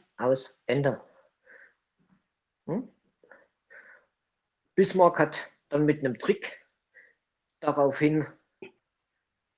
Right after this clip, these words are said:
den <coughs> Vatikan rausgeschmissen aus Deutschland, hat die Kirche, hat alles von, hat Kirche und Staat getrennt. Ja, Bismarck ist es tatsächlich auf Geheißen des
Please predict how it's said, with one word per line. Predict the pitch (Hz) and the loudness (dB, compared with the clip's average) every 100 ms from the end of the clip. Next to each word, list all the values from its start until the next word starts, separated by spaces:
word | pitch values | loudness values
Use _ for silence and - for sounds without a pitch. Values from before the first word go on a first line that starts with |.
| - | 0
den | 139 123 123 113 - _ _ _ _ _ _ _ | 2 2 -4 -10 -14 _ _ _ _ _ _ _
<coughs> | - - - - - | 0 0 -8 -20 -2
Vatikan | 147 143 135 175 226 | 0 2 0 2 2
rausgeschmissen | 220 226 226 202 208 202 196 | 2 0 -2 -4 -2 -2 0
aus | 196 202 - | 0 0 0
Deutschland, | 196 202 202 208 208 _ _ _ _ | -2 -2 -4 -6 -6 _ _ _ _
hat | 127 | -10
die | 117 | -8
Kirche, | - 170 170 - | -4 -2 -2 -6
hat | 139 143 - 151 | -8 -6 -4 -2
alles | 147 143 | 0 -2
von, | 127 104 - - | -6 -8 -10 -6
hat | 131 - | -6 -4
Kirche | - 185 196 190 175 | 2 2 4 -2 -2
und | 147 110 | -6 -8
Staat | - 110 120 - _ - | -6 -6 -6 -10 _ -12
getrennt. | 104 104 123 117 - _ _ _ _ _ _ _ _ _ _ _ _ _ _ | -4 -2 -2 -6 -18 _ _ _ _ _ _ _ _ _ _ _ _ _ _
Ja, | 139 185 | -4 -2
Bismarck | - 247 247 214 208 | -2 -2 2 0 0
ist | 190 180 | -2 -2
es | 165 | -2
tatsächlich | - 127 147 175 185 196 - - - _ _ _ _ _ - | -4 -2 0 0 -2 -4 -4 -12 -20 _ _ _ _ _ -16
auf | - - | -16 -8
Geheißen | 139 117 147 165 170 147 | -4 2 2 2 -2 -4
des | 123 - - - | -6 -10 -14 -16